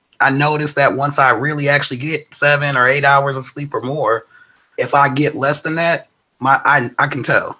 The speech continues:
you know, my body's like, "Whatever." And I don't know if it's since I crossed the forty line <laughs> or something, but my body's like, "Listen, you really need to, uh, let your body restore." So yeah, that's, that's been bringing me euphoria. It's like good rest, like,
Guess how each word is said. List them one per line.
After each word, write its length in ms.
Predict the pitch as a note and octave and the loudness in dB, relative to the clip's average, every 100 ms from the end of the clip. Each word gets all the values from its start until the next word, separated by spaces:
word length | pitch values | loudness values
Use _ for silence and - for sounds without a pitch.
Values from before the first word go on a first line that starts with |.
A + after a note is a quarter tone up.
| - | -12
you 120 | B2+ | -8
know, 180 | B2 A#2 | -4 -2
my 140 | A#2+ | 0
body's 400 | A#2 A#2+ A#2 A2+ | 2 2 2 -2
like, 180 | G2+ A2 | -4 -4
"Whatever." 460 | A2+ A#2 A2 F2+ F#2 | -2 -2 -2 -2 -4
And 160 | - | 0
I 140 | B2 C3 | 2 2
don't 100 | C3+ | 2
know 160 | C3+ | 0
if 100 | B2+ | -2
it's 120 | C3 - | -4 -10
since 200 | C#3+ C#3+ | -6 -4
I 60 | |
crossed 320 | D3 D#3+ C#3+ | 0 0 -2
the 60 | B2+ | -6
forty 320 | - D3 D3+ | -8 -6 -4
line 200 | D3+ - C6+ C6+ | 0 2 4 2
<laughs> 200 | C6+ C6+ | 2 2
or 80 | A#3+ | 0
something, 340 | - A3 - - - | 0 0 0 -4 -4
but 300 | E3+ - - - - - - | 2 2 2 -4 -8 -4 -2
my 60 | |
body's 320 | F#3 D#3+ C#3+ C3 | 2 2 2 0
like, 320 | A#2+ A2+ - | 0 0 -4
"Listen, 420 | B2 A#2 - D3 | -12 -10 -10 -10
you 140 | C3 | -10
really 260 | B2+ C3 A#2+ | -12 -12 -12
need 240 | A2 A2 - | -14 -16 -16
to, 220 | A2+ G2 | -12 -4
uh, 380 | G2 F#2 F2 - _ _ _ _ | -2 -2 -4 -6 _ _ _ _
let 200 | C3 A#2 - | -12 -8 -4
your 100 | A2+ | 0
body 220 | A2 G#2+ | 2 0
restore." 540 | G2 - A2+ G#2 F#2+ - - - | -6 -8 -4 -2 -2 -6 -20 -6
So 340 | - D3+ C#3 | 2 4 4
yeah, 240 | C#3 A3+ B2+ | 2 0 2
that's, 220 | D#3+ - | 0 -2
that's 300 | C#3 E3+ G3 | -2 -2 0
been 140 | A#3 | -2
bringing 280 | F3+ E3+ D#3 C#3+ | -2 -2 -2 -2
me 80 | B2+ | -4
euphoria. 340 | B2+ C#3+ D#3 | -6 -2 -2
It's 80 | A2+ | -2
like 240 | A2 G#2 | -2 -4
good 300 | G2+ B2+ D3 A2 | -4 -4 -4 -4
rest, 580 | G#2 B2 - - - | -2 0 -2 -6 -6
like, 280 | - G#2 - | -2 -2 -2